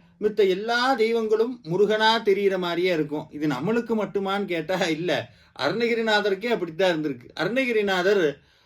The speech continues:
அஹ், சிதம்பரம் போறார். சிதம்பரம் உங்களுக்கு தெரியும், தரிசிக்க முக்தி தருவது சிதம்பரம். சுவாமி அங்க ஆனந்த தாண்டவம் ஆடுகிறார். "சித் சபேசா, சிவசிதம்பரா",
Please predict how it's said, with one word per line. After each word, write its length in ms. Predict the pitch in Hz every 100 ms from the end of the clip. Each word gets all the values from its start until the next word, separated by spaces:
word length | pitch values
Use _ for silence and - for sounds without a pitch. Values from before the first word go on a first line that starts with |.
| _
அஹ், 140 | 165
சிதம்பரம் 540 | 156 220 277 262 220 180
போறார். 320 | 170 160 147 -
சிதம்பரம் 440 | 226 254 254 233
உங்களுக்கு 320 | 226 196 160 151
தெரியும், 320 | 165 170 147
தரிசிக்க 600 | 143 196 196 208 - 247
முக்தி 320 | 196 - 202
தருவது 680 | 175 170 180 160 220 240 -
சிதம்பரம். 580 | - 160 160 143 131 113 _ _ _
சுவாமி 420 | - 160 196 240
அங்க 320 | 214 185 202 151
ஆனந்த 480 | 151 208 240 240
தாண்டவம் 540 | 233 175 170 190 190 170
ஆடுகிறார். 640 | 165 165 156 156 180 - _
"சித் 300 | 214 214 240
சபேசா, 600 | 196 190 170 170 170 160
சிவசிதம்பரா", 880 | 180 226 214 196 185 165 156 156 156